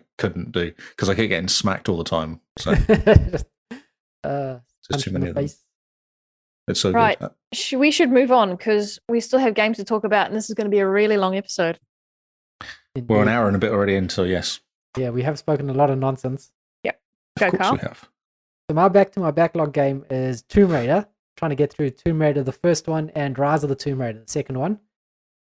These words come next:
Speaker 2: And playing the first Tomb Raider. Now, here is your top tip of the week.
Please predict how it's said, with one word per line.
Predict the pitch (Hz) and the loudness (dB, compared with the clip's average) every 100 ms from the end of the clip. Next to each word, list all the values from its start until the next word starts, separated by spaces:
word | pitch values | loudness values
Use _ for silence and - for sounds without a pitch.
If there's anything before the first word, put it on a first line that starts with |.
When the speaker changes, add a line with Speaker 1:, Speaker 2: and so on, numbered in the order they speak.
| _ 147 | _ -2
Speaker 2:
And | 156 143 - | -2 -2 -2
playing | - 220 214 202 196 | 6 6 6 2 -2
the | 170 | -6
first | - 185 160 - | 0 0 0 2
Tomb | 208 202 | 2 2
Raider. | 123 123 185 _ _ _ _ _ _ - | 0 -4 -6 _ _ _ _ _ _ 0
Now, | 190 165 - _ _ _ _ | 2 2 -2 _ _ _ _
here | 202 220 | 8 10
is | 196 | 8
your | 185 | 4
top | 175 202 - | 2 0 0
tip | - 190 185 | -2 -2 -2
of | 135 | -2
the | 143 | 0
week. | 202 - - | 0 -2 -14